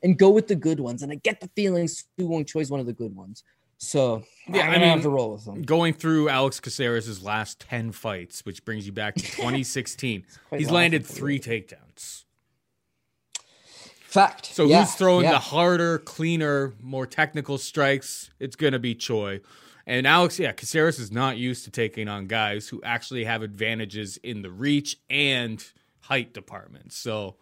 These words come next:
Speaker 2: it's a tough
Speaker 1: And
Speaker 2: matchup
Speaker 1: check
Speaker 2: for him. He's not used to getting in there in these types of fights with guys that can really hang at those ranges. It's usually, I mean, Chase Hooper can't strike for sh-, like, maybe Chase Hooper may have had an advantage there, but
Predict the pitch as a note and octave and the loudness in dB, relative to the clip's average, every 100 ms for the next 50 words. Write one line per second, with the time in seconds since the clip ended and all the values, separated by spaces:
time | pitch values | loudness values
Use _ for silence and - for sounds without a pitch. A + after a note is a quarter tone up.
0 | _ - - - - - - D3+ D3 F3+ | _ -20 -20 -20 -20 -12 -4 -4 4 4
1 | G3+ F3 F#3 - E3 - D3+ D#3+ D3 A#2 | 6 8 8 8 6 4 4 4 4 2
2 | C#3+ C#3+ C3 C3+ - A#2+ G2 - B2 A2+ | 0 0 0 -2 -4 -6 -6 -2 0 0
3 | A2+ A#2+ A2 G2 G2 A2 B2+ A#2+ A2+ B2 | -2 -2 -4 -4 -6 -4 -4 -4 -4 -6
4 | A2 G#2+ - G#2+ G#2 G2+ A2+ G#2+ G#2+ G2+ | -6 -8 -8 -8 -8 -10 -4 -4 -4 -6
5 | G#2 G#2+ G#2 - _ - A2+ G#2 G#2+ G#2 | -6 -6 -6 -12 _ -8 -8 -6 -6 -6
6 | G#2 G2 - A#2 A2 G#2 F#2+ G#2 G2 F#2 | -6 -8 -4 -4 -4 -8 -10 -12 -12 -10
7 | G#2 G#2 F2+ E2+ F2 A2+ G#2 G#2 G2+ F#2+ | -8 -8 -12 -20 -16 -12 -10 -10 -10 -10
8 | F2+ _ _ _ _ _ _ A#2 B2 G#2+ | -14 _ _ _ _ _ _ -6 -6 -4
9 | D3+ B2+ - C#3+ B2 A2 A#2+ A2 - - | -4 -4 -6 -6 -6 -8 -10 -10 -10 -4
10 | A2 G#2+ - G2 - C3+ A#2+ B2+ D3+ D#3 | -4 -4 -14 -14 -14 -10 -6 0 0 0
11 | D3+ - C#3+ - C#3+ B2 A#2 A2+ G#2 A2 | -6 -6 -6 -4 -6 -6 -4 -4 -2 -4
12 | G#2+ G#2 G2+ G#2 G2+ G2 G#2 G2+ F#2+ | -4 -8 -6 -8 -8 -8 -8 -8 -12